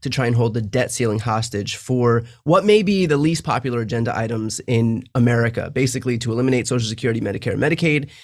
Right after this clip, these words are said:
and then impose a thirty percent national sales tax. Obviously, that is a huge giveaway to the ultra wealthy. There are low-income folks who don't pay, uh, any income tax who would now incur a thirty percent premium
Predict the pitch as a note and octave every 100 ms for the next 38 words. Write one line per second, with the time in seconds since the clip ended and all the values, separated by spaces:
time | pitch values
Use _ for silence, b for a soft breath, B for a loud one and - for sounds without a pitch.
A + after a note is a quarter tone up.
0 | B - C3 C3+ C3+ B2 B2 B2+ B2 B2
1 | B2 A#2+ C3+ B2 A#2 B2 A2 A2+ - G#2+
2 | - A#2+ A#2+ G#2+ F#2+ - - b b b
3 | b - D3 D3 D3 D3 C3+ B2 A#2 A#2
4 | A2+ A2 - - A#2 - C3+ C3 G#2+ B2+
5 | A#2+ A#2+ A#2 A#2 A2 A2 A2 A#2 A2+ B2+
6 | B2 B2 A#2+ A#2+ - A#2+ B2 B2 G2 B2
7 | A#2+ C3 C#3 C#3+ C#3+ B2 C3 B2+ - -
8 | _ C#3+ C3+ B2+ B2+ A#2+ A#2+ A2+ - _
9 | _ - - F3+ D#3+ C3 A2 G#2+ F#2+ G#2
10 | - B2+ A#2 B2 A#2+ A#2+ A#2+ B2 A#2+ A#2
11 | A2+ C3 B2+ B2 A#2 A#2 A#2+ C#3+ C#3 A#2
12 | A#2